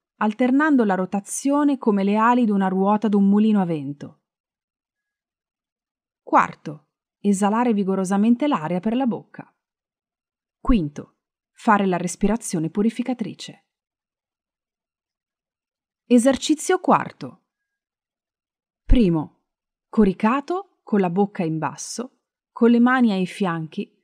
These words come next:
e le palme appoggiate al suolo. Secondo, inalare una respirazione completa e ritenerla.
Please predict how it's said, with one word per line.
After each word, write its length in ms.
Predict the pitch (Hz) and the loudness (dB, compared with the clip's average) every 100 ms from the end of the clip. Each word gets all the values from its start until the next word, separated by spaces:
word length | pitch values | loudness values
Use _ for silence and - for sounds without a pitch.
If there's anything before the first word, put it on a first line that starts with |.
| _ _ | _ _
e 140 | - | -2
le 140 | 202 226 | 0 2
palme 360 | 254 269 277 | 0 2 2
appoggiate 580 | 302 285 320 226 170 156 | 0 -2 -4 -2 -4 -6
al 80 | 185 | -10
suolo. 560 | - - 139 139 147 _ _ _ _ _ _ _ _ _ _ _ _ _ | -10 -10 -12 -14 -18 _ _ _ _ _ _ _ _ _ _ _ _ _
Secondo, 880 | - 320 311 214 160 156 156 170 _ _ _ _ _ | -6 -4 -2 -2 -2 -6 -10 -16 _ _ _ _ _
inalare 540 | - 220 226 254 294 294 | 2 4 4 2 0 0
una 200 | 226 190 | 0 -2
respirazione 720 | 185 - 208 190 - 240 226 | -4 -6 -6 -4 -4 -2 -2
completa 760 | - 175 165 208 262 277 302 320 _ _ _ | -2 -6 -2 0 0 0 -4 -6 _ _ _
e 140 | 302 | -2
ritenerla. 800 | 302 247 202 147 127 160 165 | 0 0 -2 -4 -10 -16 -16